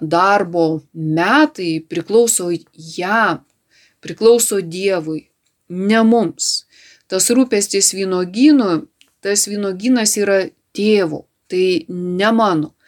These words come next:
Bet mes esam pakviesti tame vynuogyne dirbt, naudojant tuos savo talentus, e, rūpintis ir taip įprasmint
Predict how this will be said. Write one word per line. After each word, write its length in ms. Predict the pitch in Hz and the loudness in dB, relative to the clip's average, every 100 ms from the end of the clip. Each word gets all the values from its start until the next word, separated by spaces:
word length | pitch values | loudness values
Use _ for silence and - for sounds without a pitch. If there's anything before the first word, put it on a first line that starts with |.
| - - - _ | -20 -20 -20 _
Bet 280 | 170 180 180 | -4 -4 -2
mes 280 | 208 226 226 | -2 -2 0
esam 380 | 220 220 214 196 | 0 0 -4 -4
pakviesti 720 | 196 190 185 175 - - 277 | -8 -6 -4 0 -2 2 0
tame 380 | 233 170 165 170 | 2 0 0 0
vynuogyne 680 | 170 170 170 160 196 190 170 165 - | 0 0 0 0 -2 0 0 -2 -6
dirbt, 540 | 165 147 226 339 339 - | -10 -2 2 2 0 -4
naudojant 720 | 180 170 160 233 262 214 180 | 0 0 4 4 4 0 -6
tuos 160 | 175 | -6
savo 380 | - 202 196 180 175 - - - _ - | -4 -2 0 -2 -4 -16 -20 -20 _ -2
talentus, 920 | 185 240 254 202 185 175 170 165 - - | 2 4 2 0 -2 0 2 2 0 0
e, 240 | 185 180 | 2 2
rūpintis 920 | - 175 233 285 247 202 185 175 175 - | 0 0 2 2 0 -2 -2 -2 -2 -2
ir 220 | 180 170 | -4 -4
taip 300 | 214 220 214 | -4 -4 -4
įprasmint 880 | 175 - 196 226 - 185 165 156 | -6 -2 0 0 0 0 0 -2